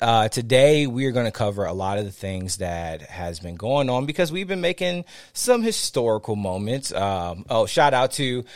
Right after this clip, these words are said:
Gun Monkeys Armory. I'm wearing their, their sweatshirt right now. My, one of my closest friends and confidants, he is the owner of, uh, Gun Monkeys, and I, one of my favorite hoodies that I wear. I'll probably wear it every single day. But the reason why I'm wearing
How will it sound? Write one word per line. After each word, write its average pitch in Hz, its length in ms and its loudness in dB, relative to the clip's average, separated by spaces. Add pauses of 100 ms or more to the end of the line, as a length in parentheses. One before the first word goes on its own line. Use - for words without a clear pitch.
(180)
Gun 156 240 6
Monkeys 170 340 4
Armory. 170 420 6
I'm 139 220 4
wearing 131 320 0
their, 120 400 2
their 110 220 -2
sweatshirt 151 580 4
right 135 240 4
now. 143 380 2 (260)
My, 117 220 4
one 120 320 0
of 127 80 2
my 117 260 2
closest 147 480 0
friends 143 340 4
and 127 120 0
confidants, 143 640 2
he 135 140 0
is 120 100 0
the 117 160 -4
owner 131 400 4
of, 117 380 2
uh, 107 240 0
Gun 123 260 -2
Monkeys, 127 480 -2
and 104 220 0 (280)
I, 107 140 0
one 123 440 4
of 127 40 2
my 110 140 -2
favorite 131 420 2
hoodies 127 340 -4
that 113 200 2
I 110 140 0
wear. 117 380 2
I'll 90 200 0
probably 107 380 0
wear 101 180 -2
it 90 100 -2
every 101 200 -2
single 98 200 -8
day. 139 220 2
But 151 180 -4
the 131 80 -6
reason 196 320 0
why 147 200 6
I'm 127 180 0
wearing 127 340 0